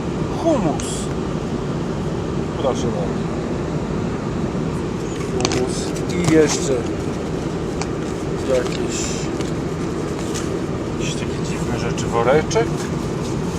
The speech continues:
I do czyszczenia rąk. Dostałem wodę. Znaczy, poprosiłem o wodę.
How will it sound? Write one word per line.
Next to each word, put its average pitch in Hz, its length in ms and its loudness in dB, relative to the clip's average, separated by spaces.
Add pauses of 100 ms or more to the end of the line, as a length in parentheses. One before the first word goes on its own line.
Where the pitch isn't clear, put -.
(2250)
I 160 280 0
do 160 80 8
czyszczenia 135 540 4
rąk. 117 200 6 (1400)
Dostałem 151 400 6
wodę. 117 240 6 (160)
Znaczy, - 200 2
poprosiłem 139 600 4
o 107 140 2
wodę. 104 160 4